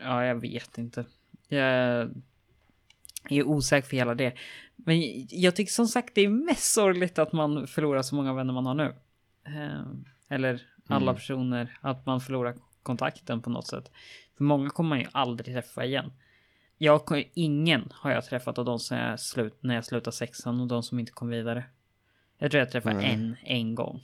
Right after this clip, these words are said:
Speaker 2: Alltså, på vårt mellanstadium så, våra lärare där var så jä-, jäkla bra. De var liksom, <laughs> eh, ja, de, de var väldigt bra för vårt mellanstadium. Men sen när vi slutade där och gick i högstadiet istället, då liksom, ja,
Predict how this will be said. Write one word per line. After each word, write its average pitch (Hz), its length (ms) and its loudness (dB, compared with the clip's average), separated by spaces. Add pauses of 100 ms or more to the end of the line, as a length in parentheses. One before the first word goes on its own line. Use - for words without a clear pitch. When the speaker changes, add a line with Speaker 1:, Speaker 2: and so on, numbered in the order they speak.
Speaker 2:
Alltså, 98 420 2 (540)
på 120 100 0
vårt 110 220 6
mellanstadium 117 500 6
så, 85 140 2
våra 104 220 6
lärare 120 280 8
där 95 80 4
var 80 80 -2
så - 140 -2
jä-, - 360 -4
jäkla 87 320 0
bra. 101 300 2 (760)
De 101 140 4
var 101 80 6
liksom, 90 440 2
<laughs> 90 100 0
eh, 104 80 4 (640)
ja, 104 100 6
de, - 260 6 (100)
de 110 200 6
var 92 100 6
väldigt 90 360 2
bra 85 160 6
för 85 120 -2
vårt - 120 -2
mellanstadium. 87 800 0 (480)
Men 98 140 0
sen 107 140 6
när 123 100 10
vi 117 60 4
slutade 120 380 6
där 90 260 6
och - 200 -2
gick - 400 -4
i 87 320 2 (220)
högstadiet 113 500 2
istället, - 400 -6 (760)
då 104 380 4
liksom, 101 480 0 (1300)
ja, 107 300 2